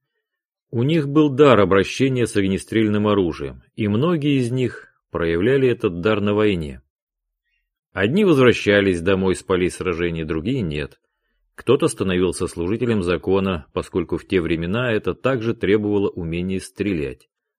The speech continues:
Они принимали участие в поединках не на жизнь, а на смерть. И опять же, одни возвращались домой, а другие нет. Их здесь больше не осталось.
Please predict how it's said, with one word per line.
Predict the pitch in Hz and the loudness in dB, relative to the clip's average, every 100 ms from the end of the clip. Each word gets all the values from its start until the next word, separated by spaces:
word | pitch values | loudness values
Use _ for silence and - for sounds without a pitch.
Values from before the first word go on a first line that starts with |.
| _ | _
Они | - 90 101 | -6 -2 0
принимали | 98 101 101 98 | 0 2 2 0
участие | 87 104 - 101 | 0 -2 0 -4
в | 82 _ | -4 _
поединках | 92 85 104 98 87 - | -2 0 -2 -2 -6 -6
не | 85 | -8
на | 78 | -6
жизнь, | 73 85 98 80 - | -4 -4 -4 -6 -12
а | 87 | -8
на | 85 101 | -4 -6
смерть. | - 67 62 - _ _ _ _ _ _ _ _ | -6 -12 -14 -16 _ _ _ _ _ _ _ _
И | 92 | 0
опять | 98 104 190 143 | 0 2 0 2
же, | 143 - | -2 -2
одни | - 95 90 165 | -2 -2 0 -2
возвращались | 120 87 92 - 156 156 127 | -2 0 -2 2 2 2 0
домой, | 135 131 123 117 _ | 0 -2 -6 -10 _
а | 71 | -8
другие | 76 85 123 117 | -4 -2 -2 -4
нет. | 80 73 - _ _ _ _ _ _ _ _ _ _ _ _ _ _ _ - | -4 -6 -10 _ _ _ _ _ _ _ _ _ _ _ _ _ _ _ -2
Их | 131 123 | 0 0
здесь | 113 127 117 | -2 0 0
больше | 87 98 98 - | 0 0 0 -6
не | 90 | -6
осталось. | 90 - - 65 64 - - | -6 -8 -14 -14 -14 -20 -20